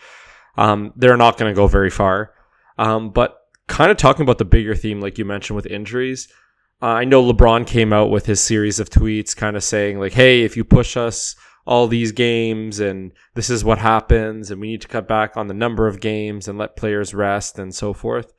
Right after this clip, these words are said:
I, I, I kinda look at most of the injuries that have happened, um, especially, like, if we're looking at, like, uh, a Trae Young, a Giannis, even Devin Booker, Chris Paul, like, those are contact injuries.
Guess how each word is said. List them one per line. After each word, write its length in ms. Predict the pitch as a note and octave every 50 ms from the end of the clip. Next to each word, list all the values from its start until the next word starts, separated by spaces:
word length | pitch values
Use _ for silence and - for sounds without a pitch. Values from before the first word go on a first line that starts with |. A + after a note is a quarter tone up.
| _ _ _ _ _ _ _ _ _ _ _ _ -
I, 100 | C#3 C3+ C3
I, 180 | - - C3+ - -
I 40 | C#3
kinda 300 | - D3 D3+ F3 G3+ F3
look 200 | D3 D#3+ - -
at 200 | D3+ - - -
most 380 | C3 A#2 A#2+ B2 C3 - -
of 100 | D3+ C3
the 160 | B2 B2 A2+
injuries 380 | A2 A2 G#2 A2+ A2+ A2+ A2 G2
that 160 | A#2 G#2+ G2
have 260 | - G#2+ G2+ G#2+ G#2
happened, 680 | - - G2+ G2+ G2+ - A2 A2+ A2 A#2 A#2+ A#2 - - _ _ _ _ _ _ _ -
um, 300 | G2+ G2+ G2 G2 G2 G2+
especially, 600 | A2 - - A#2+ A#2 A2+ - - A#2+ A#2 A2+ G#2+
like, 180 | G2+ G#2 - A#2
if 120 | G#2+ -
we're 80 | A#2+ G#2+
looking 400 | G#2 G#2+ G#2 - A#2+ A2+ G#2+ G2+
at, 240 | G2 F#2+ F#2 - -
like, 260 | G2+ G2 F#2+ - -
uh, 380 | G2 F#2+ F#2 F#2 F2+ F#2 F2+ F2+
a 100 | - G2+
Trae 360 | - - - B2 A#2 A2+ G#2+
Young, 600 | G2+ G#2+ A2 G#2+ G#2 G#2 G#2 G#2 G#2 G#2 G#2 G2+
a 140 | G2+ F#2 G2+
Giannis, 920 | G#2 G#2 G#2+ G#2 G#2 G#2 G#2 G#2 G2+ G2 G2 G2 G2 - - - - - - _ _ _
even 260 | - C3 A#2+ B2 B2+ A2
Devin 280 | A#2+ A2+ A2 A2+ G#2+
Booker, 320 | F2+ - A2 - - A2 -
Chris 280 | - - A#2 G#2+ -
Paul, 280 | - - A2 A2 A2+ A2
like, 160 | A2 G#2+ F#2+
those 200 | A#2+ C#3+ F3+ F#3
are 80 | A3+ -
contact 720 | - - - - A#2+ B2 B2 - - A#2+ A2 G#2 - G#2+
injuries. 720 | G#2 G#2+ G#2+ G#2+ B2+ C#3 D3 D#3 F3+ F#3+ - - - -